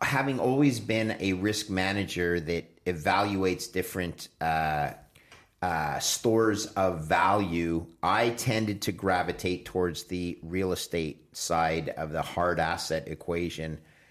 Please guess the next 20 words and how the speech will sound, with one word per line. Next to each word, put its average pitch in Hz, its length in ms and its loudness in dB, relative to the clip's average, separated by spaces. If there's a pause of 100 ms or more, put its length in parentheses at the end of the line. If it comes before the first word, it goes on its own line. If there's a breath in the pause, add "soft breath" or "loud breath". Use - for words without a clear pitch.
(160)
rather 104 360 4
than 92 220 0
to 92 140 -6
gold. 82 460 0 (680)
And 104 400 2 (120)
let's 117 220 2
be 139 140 2
clear, 92 500 0
in 101 180 -2
two 120 160 2
thousand 117 420 2
and 101 100 -2
sixteen, 107 640 -2
when 95 100 -4
I 92 80 -2
was 92 200 -2
first 104 340 -2
introduced 104 480 -2
to - 60 -4
Bitcoin, 92 580 -4